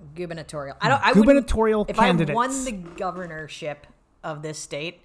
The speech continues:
Speaker 1: I would decline it 'cause I don't wanna live in Sacramento.
Speaker 2: Uh, but
Speaker 1: Immediately decline. I'd be like, "Thank you, everybody, for your support."
Speaker 2: But you're
Speaker 1: No,
Speaker 2: in a
Speaker 1: thank you.
Speaker 2: mansion. The
Speaker 1: Mm.
Speaker 2: governor's mansion? Don't they call it the
Speaker 1: Mm.
Speaker 2: mansion?
Speaker 1: I don't know.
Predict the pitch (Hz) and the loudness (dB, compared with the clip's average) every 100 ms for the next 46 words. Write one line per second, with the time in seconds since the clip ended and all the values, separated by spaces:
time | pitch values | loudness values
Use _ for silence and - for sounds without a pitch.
0 | _ _ - 160 151 151 170 151 135 - | _ _ -8 -8 -8 -12 -10 -10 -12 -14
1 | 143 139 135 135 135 135 127 120 113 - | -14 -12 -14 -14 -14 -16 -18 -20 -20 -20
2 | _ _ 359 415 403 165 147 156 120 - | _ _ 0 2 2 2 2 0 -2 -8
3 | - - 175 175 170 202 180 170 175 165 | -18 -4 2 4 4 0 -6 -10 -4 -4
4 | 160 151 - 190 190 185 180 175 170 165 | -4 -8 -6 -6 -4 -2 -2 -2 -4 -6
5 | 165 160 160 - 160 156 151 _ - 202 | -8 -8 -10 -8 -6 -6 -8 _ 0 0
6 | - 190 180 143 135 143 156 202 220 - | 2 2 4 2 0 0 0 0 0 -2
7 | 123 - _ _ _ _ - 262 - 170 | -12 -20 _ _ _ _ -4 0 4 4
8 | 170 165 147 139 151 156 180 - 240 240 | 6 4 2 0 0 0 -2 -2 2 2
9 | 240 226 240 247 269 233 185 175 196 196 | 2 0 0 0 -2 0 2 2 0 0
10 | 233 226 - - 220 202 202 | 0 -2 -4 -14 -10 -8 -8